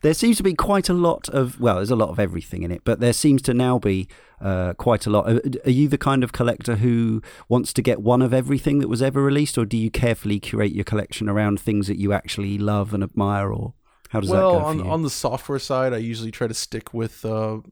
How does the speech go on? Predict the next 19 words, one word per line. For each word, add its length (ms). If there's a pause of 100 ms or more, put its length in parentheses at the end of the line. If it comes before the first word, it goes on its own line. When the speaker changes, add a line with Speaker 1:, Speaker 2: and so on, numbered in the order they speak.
(120)
Speaker 2:
a 300
reasonable 540
good 160
selection, 480
a 60
reasonable 320
selection 340
of 100
games 360
that 120
I 80
feel 460 (320)
that 100
I 60
actually 440
genuinely 680
enjoy 340
playing. 560 (300)
So 720